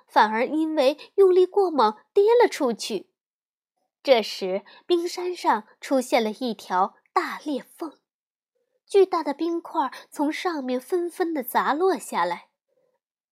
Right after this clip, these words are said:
“小心！”说着，卡梅利多马上冲向快要被冰块压到的小男孩。“谢谢你，小鸡、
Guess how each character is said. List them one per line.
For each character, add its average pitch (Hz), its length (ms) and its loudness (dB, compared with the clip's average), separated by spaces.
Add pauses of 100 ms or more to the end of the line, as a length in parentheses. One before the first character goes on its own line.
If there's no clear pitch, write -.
(100)
“小 233 320 0
心！” 320 460 0 (920)
说 370 340 -2
着， 233 260 -6 (240)
卡 302 140 -6
梅 262 160 -4
利 320 200 -2
多 330 220 -6 (180)
马 247 200 -2
上 311 280 -10
冲 294 260 -8
向 254 220 -4 (160)
快 302 160 -4
要 254 160 -2
被 254 180 -6
冰 302 280 -8
块 302 300 -6
压 359 200 -4
到 330 180 -6
的 254 100 2
小 202 240 -2
男 180 220 -4
孩。 190 500 -6 (2250)
“谢 254 340 2
谢 196 160 -4
你， - 320 -16 (440)
小 185 340 4
鸡、 214 400 -6